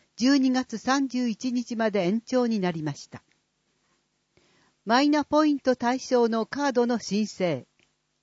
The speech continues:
令和四年十二月末まで延長。カード申請時に持参するもの。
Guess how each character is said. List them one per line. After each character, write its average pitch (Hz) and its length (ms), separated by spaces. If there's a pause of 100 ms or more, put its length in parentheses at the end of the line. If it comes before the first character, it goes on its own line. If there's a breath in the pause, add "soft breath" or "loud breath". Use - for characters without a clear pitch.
(220)
令 285 240
和 262 180
四 226 160
年 208 380
十 269 180
二 277 160
月 262 300 (140)
末 240 120
ま 240 140
で 180 200
延 202 140
長。 165 400 (1160)
カ 294 180
ー 285 60
ド 269 120
申 262 280
請 254 260
時 214 160
に 220 140
持 165 100
参 247 300
す 220 160
る 202 100
も 151 140
の。 139 180